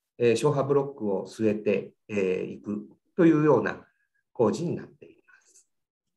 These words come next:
これが、あの、プロジェクトサイトの前景です。えー、ドローンで撮影したものですけども、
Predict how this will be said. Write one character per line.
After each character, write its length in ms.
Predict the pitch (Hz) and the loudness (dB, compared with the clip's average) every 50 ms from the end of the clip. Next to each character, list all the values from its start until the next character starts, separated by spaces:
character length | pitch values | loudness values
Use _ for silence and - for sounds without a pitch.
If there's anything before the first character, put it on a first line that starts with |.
| _ _ _ _ _ _ _ _ _ _ _ _ _ _ _ _ _ _ _ _ _ _ _ _ _ | _ _ _ _ _ _ _ _ _ _ _ _ _ _ _ _ _ _ _ _ _ _ _ _ _
こ 100 | - 180 | 0 2
れ 80 | 196 208 | 4 6
が、 100 | 208 202 | 6 6
あ 40 | 196 | 6
の、 180 | 196 190 185 | 6 4 4
プ 80 | 185 185 | 4 4
ロ 140 | 190 196 190 | 2 4 4
ジ 80 | 208 | 2
ェ 20 | 208 | 0
ク 60 | 208 | 0
ト 80 | 226 | -4
サ 180 | 214 214 240 233 | -2 0 2 0
イ 80 | 220 208 | 0 0
ト 80 | 151 | -2
の 160 | 110 104 98 - | -6 -6 -4 -2
前 200 | 117 120 123 120 | 0 0 0 0
景 180 | 120 135 135 | -2 -2 0
で 100 | 135 147 143 | 0 0 -2
す。 180 | 147 - _ _ - | -2 -4 _ _ -12
え 140 | 107 107 | -10 -8
ー、 60 | 104 104 | -4 0
ド 120 | 131 151 | 2 4
ロ 120 | 196 214 | 6 6
ー 40 | 196 | 4
ン 20 | 147 | 4
で 80 | 120 | 0
撮 200 | - 110 98 - | -2 -4 -10 -10
影 140 | - 107 104 | -10 -10 -10
し 60 | - | -10
た 60 | - 113 | -10 -10
も 100 | 110 110 | -8 -8
の 80 | 107 | -6
で 100 | 101 95 | -8 -8
す 120 | - - _ | -10 -12 _
け 80 | - | -20
ど 100 | - - | -20 -12
も、 380 | 92 107 127 127 131 131 - | -4 0 0 0 0 -4 -14